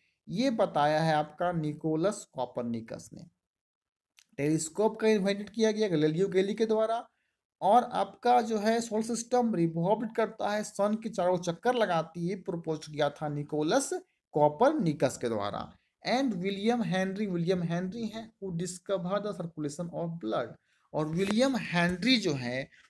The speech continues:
वो ब्लड सर्कुलेशन करना है, करता है बॉडी में, उसका डिस्कवर किया, किया गया था विलियम हेनरी के द्वारा। ये कुछ इंपॉर्टेंट टॉपिक चल रहा है, बहुत इंपॉर्टेंट है आपका इंग्लिश लिटरेचर के लिए। लिटरेचर को और अपने, अपने आप को और स्ट्रॉन्ग करिए।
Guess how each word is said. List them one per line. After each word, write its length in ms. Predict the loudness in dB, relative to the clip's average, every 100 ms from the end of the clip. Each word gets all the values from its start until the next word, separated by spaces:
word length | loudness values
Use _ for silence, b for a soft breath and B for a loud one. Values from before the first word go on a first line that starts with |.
| -6
वो 80 | -6
ब्लड 360 | 2 6 6 4
सर्कुलेशन 440 | -2 -2 0 0
करना 340 | 0 -2 -2
है, 280 | -2 -4 -4 -2
करता 320 | -2 0 0
है 260 | 0 0
बॉडी 380 | 4 4 6 4
में, 260 | 2 -2 -6 b b
उसका 340 | -8 -6 -2 -2
डिस्कवर 520 | 0 -4 -2 0 0
किया, 360 | -2 -2 0 0
किया 340 | -2 2 2
गया 220 | 2 2
था 280 | 0 -2 -2
विलियम 640 | 0 0 2 6 6 4 -2 B -8 0
हेनरी 380 | 0 2 2
के 160 | 2 2
द्वारा। 440 | 2 0 0 -6 -4
ये 140 | -4
कुछ 240 | -2 -2 -2
इंपॉर्टेंट 500 | 0 2 2 0 2
टॉपिक 280 | 2 2 0
चल 180 | 0 0
रहा 140 | 0
है, 140 | -2 -4 -4
बहुत 300 | -2 0 0
इंपॉर्टेंट 560 | -2 -2 -2 -2 -2
है 280 | 0 0 -2 b b b
आपका 380 | 0 0 4 4
इंग्लिश 260 | 4 2 -2
लिटरेचर 360 | 0 4 4
के 120 | 4 4
लिए। 240 | 4 2
लिटरेचर 380 | 0 -6 -6 -2
को 180 | 2 4
और 180 | 4
अपने, 160 | 0 -8
अपने 380 | -6 -6 -4 -2
आप 220 | 0 -2
को 140 | -4
और 240 | 0 0 0
स्ट्रॉन्ग 480 | -4 2 4 4 2
करिए। 420 | 0 2 0